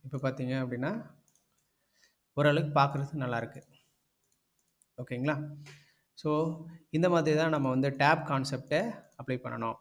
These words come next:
இப்போ இந்த டேப் பார்த்தீங்கன்னா, ஹரிசாண்டலா இருக்கு. ஹரிசாண்டலா இருக்கிற டேப் வந்து நமக்கு வெர்டிகலா வரணும். ஓகேங்களா? ஹோமு, ஹோம் கீழே ப்ரொஃபைல், ப்ரொஃபைல் கீழே கான்டாக்ட். So, இப்போ பார்த்தீங்கன்னா, இது ஹரிசாண்டலா இருக்கிற டேப்பை வந்து நம்ம வெர்டிகலாவும் மாத்திக்க முடியும்.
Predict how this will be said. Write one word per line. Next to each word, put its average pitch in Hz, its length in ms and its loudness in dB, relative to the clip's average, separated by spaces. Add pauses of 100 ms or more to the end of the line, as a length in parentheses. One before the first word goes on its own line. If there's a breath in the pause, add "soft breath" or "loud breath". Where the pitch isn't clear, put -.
(260 loud breath)
இப்போ 165 200 -4
இந்த 170 140 4
டேப் 170 240 6
பார்த்தீங்கன்னா, 160 360 2
ஹரிசாண்டலா 147 540 2
இருக்கு. 120 280 -2 (100)
ஹரிசாண்டலா 175 580 2
இருக்கிற 135 300 0
டேப் 135 260 0
வந்து 120 280 -4
நமக்கு 131 300 -2
வெர்டிகலா 147 540 2
வரணும். 117 320 0 (300)
ஓகேங்களா? 131 360 -4 (120)
ஹோமு, 151 380 2 (100)
ஹோம் 156 300 2
கீழே 135 200 0
ப்ரொஃபைல், 160 420 -2 (220)
ப்ரொஃபைல் 143 340 -4
கீழே 143 220 -2 (140)
கான்டாக்ட். 120 460 -6 (580 loud breath)
So, - 100 -18
இப்போ 180 160 0
பார்த்தீங்கன்னா, 180 340 4
இது 165 100 6
ஹரிசாண்டலா 175 560 4
இருக்கிற 147 240 0
டேப்பை 143 280 2
வந்து 143 200 0
நம்ம 135 200 0
வெர்டிகலாவும் 147 680 0
மாத்திக்க 127 340 -6
முடியும். 120 420 -8